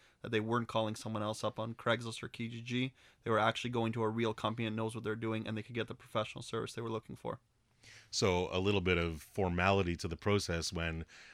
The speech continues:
Speaker 2: the, I guess, the tutoring world was, I guess, not, not fraught, but filled with so many one-offs or individuals just kind of throwing their services out there.
Speaker 1: Yeah, we want to bring professionalism and reliability.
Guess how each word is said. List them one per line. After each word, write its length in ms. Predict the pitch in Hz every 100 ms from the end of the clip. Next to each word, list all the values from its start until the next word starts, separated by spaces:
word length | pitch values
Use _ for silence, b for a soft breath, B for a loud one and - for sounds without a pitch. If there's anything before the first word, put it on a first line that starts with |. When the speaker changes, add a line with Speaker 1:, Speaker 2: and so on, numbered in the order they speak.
| B
Speaker 2:
the, 340 | 82 85 80 82
I 100 | 87
guess, 260 | 90 87
the 260 | - 82 80
tutoring 500 | - 135 117 101 90
world 440 | 98 101 92 90
was, 420 | 85 85 82 85 - B B _ _ _ _ _ -
I 80 | 87
guess, 260 | 87 82 - _ -
not, 160 | 95 92
not 180 | 98 85
fraught, 440 | - - 120 92 -
but 200 | 95 85
filled 540 | - - 120 123 104 87
with 180 | 87 85
so 200 | - 98
many 320 | 90 90 85 b -
one-offs 640 | 87 95 92 92 92 -
or 140 | 87 87
individuals 680 | 85 85 107 87 85 85 B B
just 180 | - 95
kind 160 | - 90
of 100 | 85
throwing 280 | 92 85 78
their 140 | 78
services 520 | - 85 80 - 73
out 180 | 73 71
there. 180 | 69 62 _
Speaker 1:
Yeah, 140 | 123 120
we 120 | 120
want 220 | 127 135
to 80 | 127
bring 220 | 123 117
professionalism 840 | 110 101 113 110 - 113 113 110
and 120 | 107 110
reliability. 600 | 110 104 110 - -